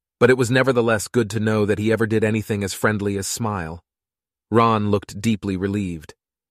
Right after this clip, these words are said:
"You'll be Arthur Weasley's son, eh?" Moody said.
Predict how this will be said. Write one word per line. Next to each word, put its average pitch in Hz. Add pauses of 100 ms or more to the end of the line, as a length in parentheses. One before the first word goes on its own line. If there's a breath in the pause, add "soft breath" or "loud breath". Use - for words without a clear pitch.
(520)
"You'll 131
be 131
Arthur 123
Weasley's 113
son, 117
eh?" 110 (320)
Moody 98
said. 87